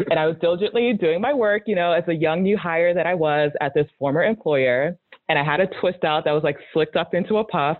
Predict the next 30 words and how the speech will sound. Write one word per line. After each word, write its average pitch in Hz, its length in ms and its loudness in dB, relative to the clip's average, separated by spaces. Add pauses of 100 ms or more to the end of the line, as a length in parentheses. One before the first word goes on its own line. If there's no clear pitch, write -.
and 139 120 2
it - 20 4
was 160 120 0
a 147 40 0
big 123 260 -2
puff 113 300 -2
because 131 200 -2
I 131 40 2
have, 117 140 -2
like, 113 160 0
really 107 420 0 (100)
high 131 200 0
volume 110 300 0
hair. 76 300 -2 (540)
And 160 500 0 (280)
she 220 160 -2
comes 226 240 -4
into 254 200 0
work, 160 480 0 (140)
walks 131 560 -2
past 190 280 -2
my 170 120 2
desk 147 340 -2
from 151 160 0
behind 143 560 0
me, 113 380 0 (340)
says, 190 240 0 (480)
"Oh 269 140 0
my 311 160 0
goodness, 311 320 -2